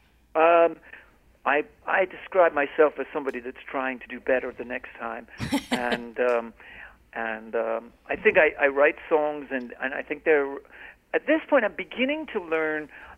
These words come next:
Speaker 1: that I'm, I'm, I'm more of an observation writer,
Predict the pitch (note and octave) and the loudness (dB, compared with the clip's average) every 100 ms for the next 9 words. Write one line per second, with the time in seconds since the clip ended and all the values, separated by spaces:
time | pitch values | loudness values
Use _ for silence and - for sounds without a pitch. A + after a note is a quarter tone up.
0 | - D3+ C#3 C#3 C#3+ D3+ D3 F3 D#3 F3 | 2 4 4 0 -2 -6 -6 -8 -6 2
1 | A#3 A#3+ E3 - F#3 - - B2 C3 D#3 | 2 2 -6 0 0 0 -14 -8 -4 -4
2 | D#3+ - B2 A2+ A2+ A2+ A#2 A#2 | -6 -10 -12 -8 -6 -6 -8 -12